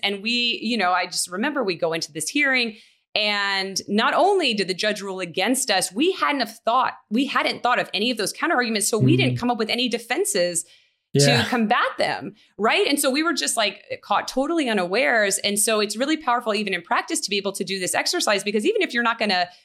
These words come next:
Speaker 1: make the counter arguments, you know, to a judge or to a jury, it's really important to be aware of them so that you know what's coming your way and you can come up with a defense strategy.
Speaker 2: Interesting. Yeah. I mean,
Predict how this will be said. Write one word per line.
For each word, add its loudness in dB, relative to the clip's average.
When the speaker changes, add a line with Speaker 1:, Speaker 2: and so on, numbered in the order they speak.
Speaker 1:
make -4
the -2
counter 0
arguments, 0
you -2
know, -2
to -10
a -4
judge 0
or -2
to -8
a -6
jury, -2
it's -6
really 0
important -2
to -8
be -2
aware -2
of -2
them 0
so 0
that 0
you 2
know 2
what's 0
coming -6
your -4
way 0
and 0
you -2
can -4
come -6
up -2
with -4
a -4
defense -2
strategy. -8
Speaker 2:
Interesting. 0
Yeah. 2
I 2
mean, 4